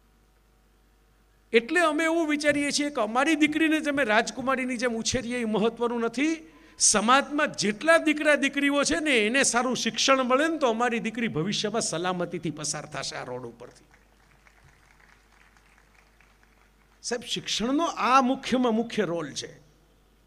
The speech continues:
આપણે નાગરિકો સારા પેદા કરવાના છે. આપણે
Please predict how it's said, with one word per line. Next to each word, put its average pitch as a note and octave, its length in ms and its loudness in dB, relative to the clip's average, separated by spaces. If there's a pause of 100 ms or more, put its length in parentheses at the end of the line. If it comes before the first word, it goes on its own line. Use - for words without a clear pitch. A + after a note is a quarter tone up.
(460)
આપણે G#3+ 200 -6
નાગરિકો A#3 580 2
સારા G#3 240 -2
પેદા F3+ 260 -8
કરવાના B2+ 440 -14
છે. - 300 -20 (1400)
આપણે G3 280 -2